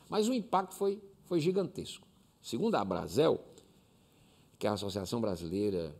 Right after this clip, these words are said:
Abrazel Ceará, pelo menos oito mil entre bares e restaurantes fecharam suas portas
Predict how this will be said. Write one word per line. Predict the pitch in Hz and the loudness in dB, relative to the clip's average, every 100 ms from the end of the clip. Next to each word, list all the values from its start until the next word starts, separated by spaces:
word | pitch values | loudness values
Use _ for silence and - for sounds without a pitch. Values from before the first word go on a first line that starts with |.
| - | -14
Abrazel | 87 82 90 | -8 -4 -4
Ceará, | 87 - 78 113 120 - - _ _ _ _ _ | -4 -6 -4 -4 -4 -8 -20 _ _ _ _ _
pelo | 160 185 | 0 0
menos | 127 156 185 160 - - - _ _ _ | 2 2 2 0 -6 -12 -20 _ _ _
oito | 190 240 233 240 - | 2 4 2 -4 -6
mil | 151 120 107 101 107 | -2 0 -2 -2 -6
entre | 107 110 | -8 -8
bares | 95 127 160 139 | -4 -2 -4 -6
e | 120 | -8
restaurantes | 113 - 98 107 123 - | -10 -8 -8 -6 -8 -12
fecharam | - - - 127 | -10 -10 -6 -8
suas | 113 127 - | -6 -10 -10
portas | - - 107 101 - 101 - | -10 -6 -6 -8 -16 -16 -18